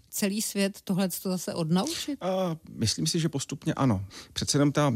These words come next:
Speaker 2: a, vyspělá západní Evropa má jednu výhodu, a to je obrovská síla těch spotřebitelů, protože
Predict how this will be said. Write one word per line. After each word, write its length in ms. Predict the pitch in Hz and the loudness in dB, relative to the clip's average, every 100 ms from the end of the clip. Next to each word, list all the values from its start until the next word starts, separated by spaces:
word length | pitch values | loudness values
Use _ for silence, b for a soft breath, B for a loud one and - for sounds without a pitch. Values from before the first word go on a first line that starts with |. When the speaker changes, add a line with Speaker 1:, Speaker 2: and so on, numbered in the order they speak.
| 98 - | 0 -2
Speaker 2:
a, 180 | 85 | -2
vyspělá 400 | 107 110 - 139 | 0 0 2 2
západní 420 | 131 120 147 156 - | 2 0 0 0 2
Evropa 420 | 104 110 131 131 B B B B - | 0 2 2 0 B B B B 0
má 180 | 104 104 - - _ - | 2 2 0 -8 _ 2
jednu 300 | 127 120 170 | 4 6 6
výhodu, 420 | 127 110 104 98 - | 6 6 4 0 -4
a 40 | |
to 100 | 107 | -2
je 80 | 127 | -2
obrovská 480 | 113 120 113 - 127 | 2 2 2 0 0
síla 280 | - 117 117 | 2 0 0
těch 140 | 110 | -2
spotřebitelů, 720 | - - - 101 - 92 - - - | -6 -4 -2 -2 -2 -6 -8 -12 -14
protože 720 | - 117 113 123 123 120 | -6 -2 4 6 6 6